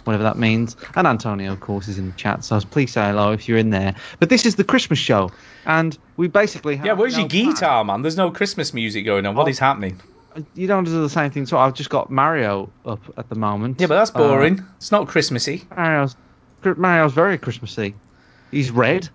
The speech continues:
Speaker 2: <laughs>
Speaker 1: He's got a fucking
Speaker 2: Yeah.
Speaker 1: fat belly. Do you know what I mean?
Speaker 2: It's not really Christmassy, though, is it?
Speaker 1: Not really. Well, I always play Mario around Christmas as well, 'cause, I don't know, I do. Um, but, uh, what about you, Antonio? Do you get much gaming done on Christmas time?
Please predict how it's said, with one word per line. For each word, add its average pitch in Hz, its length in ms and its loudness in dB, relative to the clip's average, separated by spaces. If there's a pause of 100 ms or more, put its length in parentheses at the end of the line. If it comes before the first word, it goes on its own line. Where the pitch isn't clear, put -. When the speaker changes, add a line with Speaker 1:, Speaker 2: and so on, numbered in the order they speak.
(380)
Speaker 2:
<laughs> 131 140 -2
Speaker 1:
He's 143 220 -6
got 143 180 -2
a 131 100 0
fucking 127 600 -4
Speaker 2:
Yeah. - 160 -20
Speaker 1:
fat - 460 -2
belly. 139 360 -2 (760)
Do 147 100 -4
you 147 100 0
know 147 120 -4
what 165 80 -2
I 175 100 -2
mean? 107 240 -6
Speaker 2:
It's - 140 -6
not 151 100 4
really 107 220 0
Christmassy, 95 480 -6
though, 73 220 -12
is 80 120 -12
it? - 140 -16 (800)
Speaker 1:
Not 147 240 -12
really. 104 200 -6
Well, 165 200 6
I 160 120 8
always 143 200 6
play 120 160 0
Mario 104 340 -2
around 101 220 -6
Christmas - 500 -14 (120)
as 98 100 -12
well, 101 240 -4 (120)
'cause, 104 380 -6 (440)
I 120 60 -2
don't 110 100 0
know, 107 200 4
I - 100 0
do. 107 180 0 (580)
Um, 123 320 4
but, - 180 0
uh, - 160 -2
what 170 140 6
about 170 160 6
you, 156 140 4
Antonio? 113 420 0
Do 113 140 -6
you 131 60 0
get 131 140 -2
much 127 160 -6
gaming 123 280 0
done 123 140 -2
on 117 160 0
Christmas 123 320 -4
time? 127 300 2